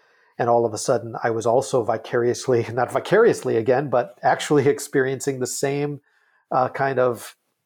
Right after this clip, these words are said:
death threats and hate and, uh, despicable attacks that Fang Fang had been subjected to. And so that really gave me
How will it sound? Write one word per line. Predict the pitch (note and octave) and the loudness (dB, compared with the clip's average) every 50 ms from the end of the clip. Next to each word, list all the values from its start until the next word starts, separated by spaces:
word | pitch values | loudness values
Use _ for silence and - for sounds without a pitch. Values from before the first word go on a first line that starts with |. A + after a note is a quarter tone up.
| _ _ - | _ _ -4
death | A#2 B2 G2+ - - | -4 -4 -4 -4 -4
threats | B2 A#2 A#2 B2+ B2+ - - - - - | -2 -2 -2 -2 -2 -6 -12 -16 -16 -16
and | B2+ G#2 | -16 -14
hate | - - - A#2+ A#2+ C3 C3+ - - - - _ - | -12 -10 -8 -8 -8 -8 -10 -14 -18 -20 -20 _ -12
and, | - A2+ A2 G#2+ G#2+ G#2+ A2 - | -10 -10 -10 -10 -12 -14 -10 -6
uh, | - A2 G#2 G#2 G2+ G2+ - - _ _ _ _ _ _ _ _ _ _ _ - | -4 -2 -2 -2 -4 -4 -8 -10 _ _ _ _ _ _ _ _ _ _ _ -12
despicable | A#2 - - - - A#2 - - A#2 - A2+ A2 A2 G#2+ G#2+ G#2+ G#2 - _ _ _ _ _ _ _ _ _ _ - | -10 -10 -8 -6 -6 -6 -4 -6 -6 -4 -4 -4 -4 -4 -6 -8 -10 -12 _ _ _ _ _ _ _ _ _ _ -8
attacks | D#3 - - - C3 B2+ B2+ A#2 - - - - - | -8 -6 -2 0 0 0 0 -2 -4 -6 -14 -12 -8
that | - A2 A2 C3 - _ _ | -6 -6 -6 -6 -10 _ _
Fang | - - C3 D3+ D#3+ | -4 -2 -2 -2 -2
Fang | - C3+ A2+ A2+ | -4 -4 -6 -6
had | - - A2 | -10 -12 -14
been | G2+ G2+ G2 | -14 -14 -14
subjected | - - A2 G2+ G#2+ G#2 - - A2 G2 - | -14 -14 -12 -12 -12 -12 -12 -14 -18 -18 -14
to. | - - G#2+ G2 G2 | -10 -8 -8 -8 -8
And | G2 G2+ G2+ | -10 -10 -8
so | - - B2+ | -6 -4 0
that | B2+ D3 F#3+ G#3 | 0 0 -2 -2
really | D#3 D#3 D#3+ D#3+ | -4 -4 -4 -4
gave | C3+ E3+ E3 D#3+ C#3 | -2 0 0 0 -2
me | D3+ D#3 D3+ D3+ C#3+ C#3+ | -2 -4 -2 -2 -4 -4